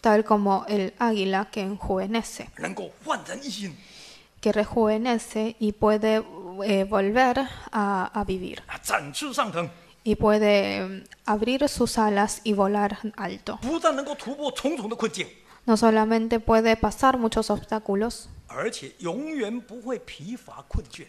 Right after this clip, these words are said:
Speaker 1: sino que nunca va a fatigarse.
Speaker 2: 所以求神帮助我们，
Speaker 1: Así que ojalá que Dios nos ayude,
Speaker 2: 让我们每一个人的灵修都能够达到这样的境界。
Speaker 1: para que cada,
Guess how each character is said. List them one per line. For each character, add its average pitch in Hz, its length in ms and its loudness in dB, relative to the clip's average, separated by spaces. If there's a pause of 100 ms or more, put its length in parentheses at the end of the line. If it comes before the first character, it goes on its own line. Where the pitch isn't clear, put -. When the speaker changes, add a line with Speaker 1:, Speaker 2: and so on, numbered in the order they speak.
Speaker 1:
sino 220 360 4
que 220 160 2
nunca 240 540 4
va 214 280 2
a 214 40 0
fatigarse. - 720 -6 (140)
Speaker 2:
所 220 240 -6
以 170 180 -4
求 196 220 -12
神 165 260 -12
帮 180 180 -10
助 175 140 -14
我 123 140 -18
们， 226 100 -20 (100)
Speaker 1:
Así - 140 -10
que 208 160 -2
ojalá 214 400 2
que 226 140 0
Dios 220 160 2
nos 220 180 -2
ayude, 233 480 0 (720)
Speaker 2:
让 240 160 0
我 214 40 -2
们 202 140 -8
每 196 160 -8
一 240 40 -6
个 202 120 -2
人 170 160 -6
的 175 80 -4
灵 170 260 -6
修 202 220 -6
都 202 140 -6
能 185 120 -10
够 180 120 -10
达 151 200 -10
到 165 160 -12
这 185 140 -14
样 151 140 -12
的 131 60 -20
境 - 260 -12
界。 - 160 -18 (180)
Speaker 1:
para 233 300 6
que 233 160 0
cada, 233 1000 4